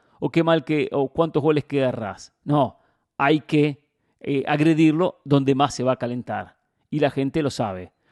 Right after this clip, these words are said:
Por eso estas agresiones que siempre pasan en el lugar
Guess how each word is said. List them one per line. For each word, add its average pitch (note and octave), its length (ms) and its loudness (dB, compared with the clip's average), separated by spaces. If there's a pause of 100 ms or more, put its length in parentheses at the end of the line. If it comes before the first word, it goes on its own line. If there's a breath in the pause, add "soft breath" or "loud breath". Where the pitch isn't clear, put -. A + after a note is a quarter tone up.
(140)
Por D3 160 4
eso D3+ 200 0
estas D3 240 -2
agresiones C#3+ 440 0
que C#3+ 120 -2
siempre F3 360 -2
pasan F3+ 400 0
en D#3 80 -4
el C#3 60 0
lugar C#3 420 0